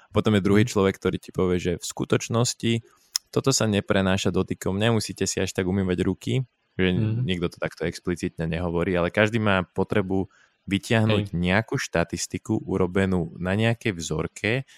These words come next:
Speaker 1: kde im vyjde, že niečo nemá takú efektivitu, ako si vy hlúpi ľudia myslíte, hej.
Speaker 2: Mhm.
Speaker 1: A toto je práve to, čo je, to, to sú tie najhoršie vírusy, čo sa <laughs> šíria momentálne ľuďom v hlavách, že
Speaker 2: Mhm.
Speaker 1: každý má potrebu scho-,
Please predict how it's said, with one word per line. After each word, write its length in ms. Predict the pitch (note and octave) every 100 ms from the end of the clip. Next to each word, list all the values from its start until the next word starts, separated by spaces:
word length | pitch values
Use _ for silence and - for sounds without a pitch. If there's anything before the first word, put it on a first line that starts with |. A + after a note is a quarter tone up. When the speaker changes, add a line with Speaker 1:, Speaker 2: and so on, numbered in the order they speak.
| _ _
Speaker 1:
kde 180 | F2+ G2
im 140 | G#2+ F2+
vyjde, 580 | E2+ F2 F#2 A2 B2 - _ _ -
že 180 | E2+
niečo 460 | F2 F2+ G2+ - G2+
nemá 320 | F#2+ G#2 G2+
takú 400 | - F#2+ - G#2
efektivitu, 960 | - E2+ F#2+ - - F2+ F#2+ - A#2 A2+ _ _ _
ako 280 | F2+ - G2+
si 280 | - F#2+ F2+
vy 260 | E2 G#2
hlúpi 360 | F#2 G2 F#2+ F#2+
ľudia 320 | F2 F2 E2+
myslíte, 460 | D#2+ D#2+ E2 D#2 -
hej. 220 | E2+ E2+ - _
Speaker 2:
Mhm. 300 | A2+ G#2+ C#3
Speaker 1:
A 20 |
toto 220 | - G2+
je 80 | G#2+
práve 320 | - G2 F#2+ G2 _
to, 180 | G2 F#2
čo 200 | - G#2
je, 220 | F#2 F#2 -
to, 220 | - F#2+ E2+
to 160 | -
sú 120 | - A2
tie 120 | G2+
najhoršie 560 | F#2 G#2 A#2 - G#2 F#2 - -
vírusy, 580 | E2+ F#2+ F#2+ F#2+ - G#2
čo 120 | F#2
sa 140 | -
<laughs> 160 | A2 -
šíria 280 | - A2+ G#2+
momentálne 580 | F#2+ G2+ G2 F#2+ F#2+ G2
ľuďom 320 | F2+ F#2 F#2+
v 80 | E2+
hlavách, 480 | E2+ D#2+ E2 G#2+ - _ - - _
že 120 | A2
Speaker 2:
Mhm. 80 | G2+
Speaker 1:
každý 240 | G#2 G2+ A#2
má 120 | A2
potrebu 420 | - G2 G#2 F#2+
scho-, 460 | G2 - - G#2+